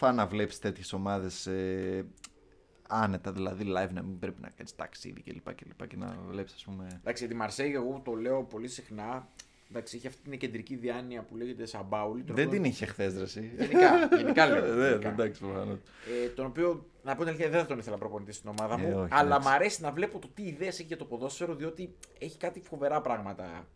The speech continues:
Speaker 2: που κατεβάζει. Είναι, είναι αυτή η κατηγορία που τους θες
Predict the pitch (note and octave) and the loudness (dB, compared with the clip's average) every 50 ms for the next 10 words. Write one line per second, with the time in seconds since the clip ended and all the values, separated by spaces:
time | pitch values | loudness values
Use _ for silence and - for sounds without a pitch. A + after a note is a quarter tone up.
0 | _ _ - - - G2+ F#2+ G#2+ F#2+ G2+ G2 G2 G2 A#2 C#3+ C#3+ C#3+ C#3 C#3+ C#3 | _ _ -14 -8 -8 -6 -6 -6 -6 -4 -6 -6 -6 -8 -10 -10 -8 -6 -6 -4
1 | C#3 C#3 C3 B2+ - - - - _ - - - - _ - D#3+ D#3+ D#3 D#3+ - | -6 -6 -8 -12 -14 -18 -20 -20 _ -20 -20 -20 -20 _ -10 -6 -6 -6 -6 -6
2 | F3 F3 F3 E3+ D#3+ C#3+ D3+ D3+ D3+ E3+ E3+ E3 E3 - - - - _ _ _ | -2 -2 0 -2 -2 -2 -2 0 2 2 2 0 0 -4 -12 -20 -20 _ _ _
3 | _ _ _ _ _ _ _ - - - - C3+ C#3 C3+ C3+ C3+ C3 A#2+ - - | _ _ _ _ _ _ _ -20 -20 -16 -10 -8 -6 -6 -4 -6 -6 -8 -10 -14
4 | - _ - _ _ _ - - - _ _ _ _ B2+ B2+ - - - - - | -20 _ -20 _ _ _ -20 -20 -20 _ _ _ _ -12 -10 -10 -10 -10 -12 -16
5 | - - - E3 E3+ F#3 F3+ - - - - | -12 0 2 2 4 4 0 -4 -6 -8 -10